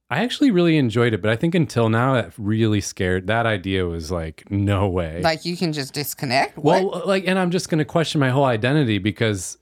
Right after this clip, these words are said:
Speaker 1: being busy is so much a part of my life.
Speaker 2: It's the thing.
Speaker 1: <laughs> Yeah.
Speaker 2: It's the thing.
Speaker 1: And I was
Speaker 2: Yeah.
Speaker 1: scared of what's gonna pop up in that.
Speaker 2: Well, and I have an, an inability to sit still. Like,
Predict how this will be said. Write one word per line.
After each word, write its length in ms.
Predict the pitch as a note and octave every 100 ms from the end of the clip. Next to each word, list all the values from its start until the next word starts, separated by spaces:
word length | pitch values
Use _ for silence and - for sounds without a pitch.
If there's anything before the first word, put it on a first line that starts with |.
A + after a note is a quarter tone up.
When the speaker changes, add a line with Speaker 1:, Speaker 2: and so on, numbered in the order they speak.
| _ A2 G2
Speaker 1:
being 300 | A#2+ C#3+ A#2+
busy 440 | A2+ C3 B2+ G#2+
is 240 | G#2 G2+ G2+
so 240 | - A#2+
much 180 | A2 G#2
a 60 | A2+
part 260 | G#2+ G2+
of 60 | A2+
my 100 | G#2+
life. 220 | F#2+ G#2
Speaker 2:
It's 200 | D#3+ E3+
the 80 | F3
thing. 400 | F3 G#3 B3+ C3+
Speaker 1:
<laughs> 20 |
Yeah. 320 | D#3 C#3+ A#2+ A2 -
Speaker 2:
It's 220 | - F3
the 100 | F#3
thing. 260 | F3 G3 A3
Speaker 1:
And 100 | C3
I 100 | A#2
was 80 | A2
Speaker 2:
Yeah. 140 | D#3+
Speaker 1:
scared 340 | C#3+ A#2+ A#2 A2
of 340 | G#2 F#2+ E2
what's 320 | G2 G2 -
gonna 300 | - F#2+ F#2
pop 320 | E2+ G2+ F#2
up 260 | F#2+ F2+ F2+ _ _
in 140 | - F#2+
that. 320 | F#2 F2+ - - _ _
Speaker 2:
Well, 220 | C4+ D4
and 140 | A#3 C#4
I 80 |
have 220 | F#4 G#4 D#4
an, 100 | A#3
an 160 | G#3+
inability 680 | - G#3 G3 F3+ F#3 F3+ F3
to 100 | D#3
sit 260 | D#3+ - -
still. 420 | - C#3 G1+ G1+ _ _
Like, 480 | E3+ F#3 F3+ E3+